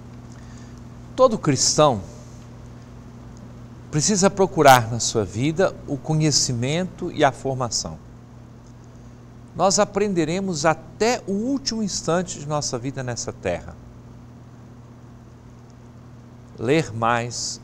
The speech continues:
ouvir a palavra, participar da igreja, envolver-se nas atividades de formação das nossas paróquias. Tudo isso contribui imensamente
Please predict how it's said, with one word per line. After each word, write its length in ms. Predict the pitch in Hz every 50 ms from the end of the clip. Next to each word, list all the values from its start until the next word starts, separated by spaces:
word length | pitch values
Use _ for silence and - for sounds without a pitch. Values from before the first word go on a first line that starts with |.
| - - -
ouvir 420 | 113 113 104 92 92 117 151 160 165
a 60 | 151
palavra, 720 | - 147 135 117 107 107 107 107 95 101 107 107 107 107 - - - - - - - - - - - - - - -
participar 640 | 123 120 117 - - 110 - - 123 127 139 143
da 120 | 131 139
igreja, 680 | 131 107 113 107 110 110 110 110 101 - 117 117 113 110 120 - - - - - - - - - - - - - -
envolver-se 960 | 131 139 127 139 165 160 120 101 139 165 190 180 - - - - - 107 85 - - - - - - - - -
nas 180 | 135 143 131
atividades 680 | 139 143 - - - 123 127 117 131 131 135 135 - -
de 80 | - -
formação 720 | - - 127 120 117 120 110 - - - 131 127 123 117
das 180 | 110 117 110 113
nossas 400 | 123 113 113 110 - - - -
paróquias. 840 | - - 107 101 104 107 110 110 110 - - 101 - - - - - - - - - - - - - - - - - - - - - - -
Tudo 240 | - 214 185 170 190
isso 280 | 214 220 - - - -
contribui 920 | - - 175 180 160 - - 135 135 117 127 175 202 220 214 214 202 123 117
imensamente 1120 | 135 147 139 131 139 185 226 262 220 - - 190 156 123 120 123 139 156 156 - - -